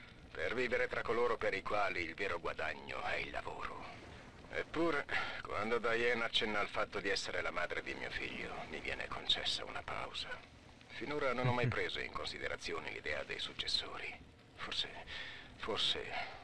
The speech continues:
Speaker 1: con il nuovo anno.
Speaker 2: Ok, che questo tra l'altro è pre-casino.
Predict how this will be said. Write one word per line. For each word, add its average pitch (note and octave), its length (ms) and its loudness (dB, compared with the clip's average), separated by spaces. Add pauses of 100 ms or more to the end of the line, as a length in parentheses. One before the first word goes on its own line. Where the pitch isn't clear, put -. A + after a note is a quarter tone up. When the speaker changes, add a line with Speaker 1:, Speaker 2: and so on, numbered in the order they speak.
Speaker 1:
con - 220 2
il - 180 -2
nuovo - 280 -6
anno. - 960 -6
Speaker 2:
Ok, B2 400 12
che B2+ 140 12
questo C3+ 340 12
tra C3 120 12
l'altro B2+ 260 12
è A#2+ 60 12
pre-casino. A#2+ 1600 12